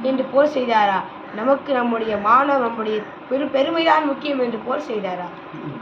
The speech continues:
இல்லை. தான் கண்-, தான் கொண்ட கொள்கை என்ன? அடியாருக்கு மனதாலும் தீங்கு நினைக்கக்கூடாது. சிவபெருமானுடைய அடியார்,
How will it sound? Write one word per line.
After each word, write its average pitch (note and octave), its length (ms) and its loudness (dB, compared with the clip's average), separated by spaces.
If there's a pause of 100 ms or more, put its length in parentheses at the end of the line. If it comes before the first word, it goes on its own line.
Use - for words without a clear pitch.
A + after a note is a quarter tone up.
(120)
இல்லை. F3+ 220 -10 (1300)
தான் G3 340 -6
கண்-, G#3 360 -8
தான் G3+ 280 -4
கொண்ட A#3 260 -6
கொள்கை G#3 360 -8 (140)
என்ன? G#3+ 180 -8 (1000)
அடியாருக்கு A3+ 760 -2
மனதாலும் B3 800 2
தீங்கு B3 300 -6
நினைக்கக்கூடாது. F#3+ 720 -8 (1900)
சிவபெருமானுடைய A#3+ 1080 0
அடியார், B3+ 460 4